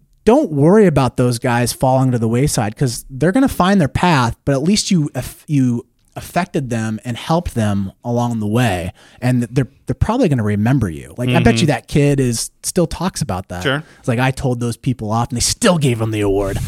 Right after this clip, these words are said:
Speaker 2: <laughs>
Speaker 1: right? So,
Speaker 2: I mean,
Speaker 1: anyways.
Speaker 2: may-, maybe it's something that hits you later down, down the road.
Speaker 1: Oh, a hundred percent.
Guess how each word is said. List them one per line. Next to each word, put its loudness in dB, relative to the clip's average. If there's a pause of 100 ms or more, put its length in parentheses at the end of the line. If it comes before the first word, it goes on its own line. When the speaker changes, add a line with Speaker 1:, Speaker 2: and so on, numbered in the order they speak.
Speaker 2:
<laughs> 0
Speaker 1:
right? 2 (1400)
So, -2 (320)
Speaker 2:
I 0
mean, 6
Speaker 1:
anyways. 4
Speaker 2:
may-, 0
maybe 2
it's -2
something 0
that -2
hits -4
you -2
later 0
down, -4 (240)
down -2
the -4
road. -4
Speaker 1:
Oh, 2
a 0
hundred 0
percent. 0